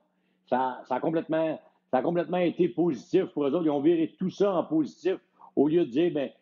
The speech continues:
ah, pourquoi ça nous arrive à nous autres ? On perd notre joueur étoile. Il y a d'autres gars qui se sont développés. »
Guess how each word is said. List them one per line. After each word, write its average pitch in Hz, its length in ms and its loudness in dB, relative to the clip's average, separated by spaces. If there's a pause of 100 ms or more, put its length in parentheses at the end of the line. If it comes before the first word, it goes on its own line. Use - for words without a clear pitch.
(140)
ah, 147 180 4
pourquoi 170 420 0
ça 156 140 -2
nous 143 180 0
arrive 147 320 2
à 143 80 0
nous 135 220 -2
autres ? 147 260 0
On 123 100 0
perd 147 240 0
notre 127 160 -2
joueur 135 300 0
étoile. 123 380 -2 (300)
Il 139 60 0
y - 20 4
a 139 60 0
d'autres 135 280 -2
gars 139 180 0
qui - 60 -14
se 120 80 -8
sont 123 160 -6
développés. » 120 520 0